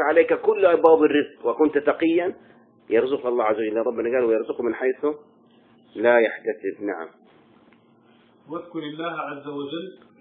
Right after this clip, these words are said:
Speaker 2: عند، عند كل حجر وشجر، وإذا علمت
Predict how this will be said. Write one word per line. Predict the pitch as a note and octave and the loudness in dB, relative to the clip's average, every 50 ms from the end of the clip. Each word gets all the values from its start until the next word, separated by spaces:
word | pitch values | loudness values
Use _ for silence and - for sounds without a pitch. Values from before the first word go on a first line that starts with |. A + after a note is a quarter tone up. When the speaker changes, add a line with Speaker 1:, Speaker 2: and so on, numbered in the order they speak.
| - C#3+ | -20 -18
Speaker 2:
عند، | C#3 C#3 D3+ D3 D3+ D3+ - - _ _ _ - - | -16 -14 -14 -12 -14 -14 -16 -20 _ _ _ -20 -16
عند | C#3+ D#3 D#3+ D#3 | -16 -14 -12 -14
كل | D#3 - F3+ F3+ E3+ D#3+ D3+ | -14 -12 -12 -12 -12 -12 -12
حجر | - - E3 D#3 D#3 D#3 C#3 C#3 C#3 C#3+ | -12 -12 -12 -10 -10 -10 -10 -10 -12 -12
وشجر، | C3+ - - E3+ D#3+ D3 D3+ A#3 A#3+ - - _ _ _ _ _ _ _ _ - | -14 -14 -12 -12 -10 -8 -8 -10 -10 -12 -18 _ _ _ _ _ _ _ _ -20
وإذا | - - D#3 C#3+ - D3+ | -16 -14 -12 -10 -10 -8
علمت | C#3 C#3 C#3+ C#3+ D#3 D#3+ - - - D#3 D3+ C#3 C3+ | -8 -8 -10 -10 -12 -12 -14 -12 -12 -12 -12 -12 -12